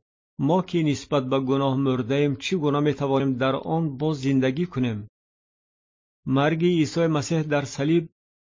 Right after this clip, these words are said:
و احیا شوی او از قبر نقشهٔ عادلانهٔ خدا برای نجات گناهکاران میباشد، تا اینکه آنها را نه تنها از گناههای آنها، بلکه از قدرت گناه نیز نجات دهد.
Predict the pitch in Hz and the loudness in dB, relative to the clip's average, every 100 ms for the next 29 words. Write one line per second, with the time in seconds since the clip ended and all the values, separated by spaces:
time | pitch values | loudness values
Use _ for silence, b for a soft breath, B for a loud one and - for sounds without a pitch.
0 | _ 139 156 175 156 160 165 139 - 143 | _ -2 -2 -2 0 2 2 0 -2 2
1 | 180 175 151 151 151 151 - - 143 165 | 4 4 2 0 0 -2 -4 -6 -2 0
2 | 156 151 131 135 131 - 151 156 - 147 | 0 0 0 0 -2 -4 0 0 -2 -2
3 | 135 131 135 131 135 156 135 - 139 147 | 0 2 2 2 0 -2 -4 -2 0 0
4 | 131 135 139 170 160 139 131 147 160 135 | 0 -2 0 2 2 0 0 0 -2 0
5 | 135 135 113 135 147 160 147 139 135 147 | 0 0 -2 -2 0 2 2 2 0 0
6 | 143 - _ _ _ _ _ _ _ - | -2 -4 _ _ _ _ _ _ _ 0
7 | 160 170 165 165 170 151 151 127 156 160 | 2 4 2 2 2 2 2 2 2 2
8 | 156 180 - 139 151 139 135 127 143 143 | 2 0 0 2 2 2 0 0 2 2
9 | 123 135 143 143 139 123 156 165 165 _ | 2 2 2 2 -2 0 0 0 -2 _
10 | _ _ _ 143 147 139 151 143 131 - | _ _ _ 0 2 2 2 2 0 -2
11 | 135 139 180 160 135 143 139 139 143 135 | 0 2 0 0 2 2 2 2 2 2
12 | 131 131 131 151 131 120 113 | 2 0 2 0 0 -2 -4